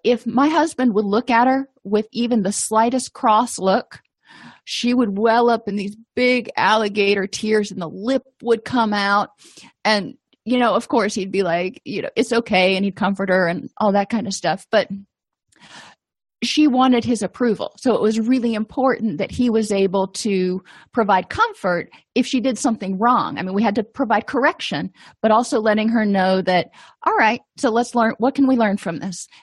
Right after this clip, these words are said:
And then we moved on. With all that, if I make a mistake, my caregiver's there to help me. 'Cause sometimes you do. Sometimes you accidentally let the dog out of the front yard or break a dish or,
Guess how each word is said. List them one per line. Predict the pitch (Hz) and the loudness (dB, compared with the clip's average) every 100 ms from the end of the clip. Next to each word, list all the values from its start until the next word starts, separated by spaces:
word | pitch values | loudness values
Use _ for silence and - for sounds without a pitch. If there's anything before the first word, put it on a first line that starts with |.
| _ 240 | _ 2
And | 254 | 4
then | 254 | 4
we | 233 220 | 4 2
moved | 190 190 185 | 2 0 -2
on. | 127 80 196 - _ _ _ _ - - - _ _ | -2 -2 -8 -16 _ _ _ _ -20 -20 -20 _ _
With | 208 254 240 - _ - | 0 0 0 -6 _ 0
all | 226 240 | 2 4
that, | 214 208 - | 2 0 0
if | - | 0
I | 262 | 2
make | 240 247 247 | 2 2 0
a | |
mistake, | 208 - - 226 214 _ | -2 -2 -2 -2 -4 _
my | 247 277 | -2 0
caregiver's | 294 269 247 262 247 | 0 0 0 0 -2
there | 190 190 208 _ | -2 -2 -4 _
to | 220 | -8
help | 202 214 - | -4 -4 -6
me. | - 196 _ _ _ - | -14 -16 _ _ _ -10
'Cause | 277 | -6
sometimes | 330 339 320 370 349 | -4 -4 -6 -6 -2
you | 349 | 0
do. | 349 381 - _ - | 2 0 -2 _ -6
Sometimes | 202 226 262 247 240 | 0 2 2 2 2
you | 233 | 2
accidentally | 220 - 214 240 - 240 226 | 0 -2 -2 -2 0 -2 0
let | 208 214 | 0 -2
the | 214 | 0
dog | 226 214 196 | 2 2 2
out | 175 | 0
of | |
the | 202 | -2
front | 208 180 | 0 0
yard | 165 - - - - - - _ | 0 -2 -4 -8 -18 -20 -20 _
or | 214 208 185 180 | 4 6 6 4
break | 175 196 214 | 2 -2 0
a | 220 | 0
dish | 220 185 196 - - - | 2 0 -2 -6 -8 -4
or, | 165 | -6